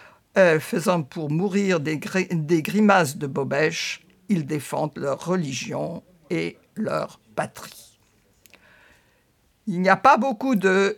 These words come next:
euh, critiques, euh, du salon de quarante-sept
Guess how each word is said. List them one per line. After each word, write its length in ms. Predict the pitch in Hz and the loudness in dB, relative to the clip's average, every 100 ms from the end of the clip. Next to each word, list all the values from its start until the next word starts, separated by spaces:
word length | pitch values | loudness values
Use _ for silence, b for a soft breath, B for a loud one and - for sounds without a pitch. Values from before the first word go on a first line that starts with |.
| - | -2
euh, 1120 | 185 180 151 151 147 139 127 143 - 156 160 - - 226 - _ _ _ - - - 214 | 0 2 2 2 2 0 -2 -6 -8 -8 -8 -8 -6 -6 -6 _ _ _ -20 -12 -4 -2
critiques, 800 | - 254 240 - 220 - - - b b b _ _ - | 0 -2 0 0 0 -2 -12 -14 b b b _ _ -2
euh, 600 | 196 185 170 156 151 160 | 4 6 6 4 2 -2
du 480 | 151 220 247 165 151 | -6 -4 -4 -4 -6
salon 480 | - 202 208 208 180 | 0 4 4 2 -2
de 120 | 147 | -4
quarante-sept 840 | - 175 175 135 - 165 160 160 | -2 -2 -2 -6 -6 0 0 -2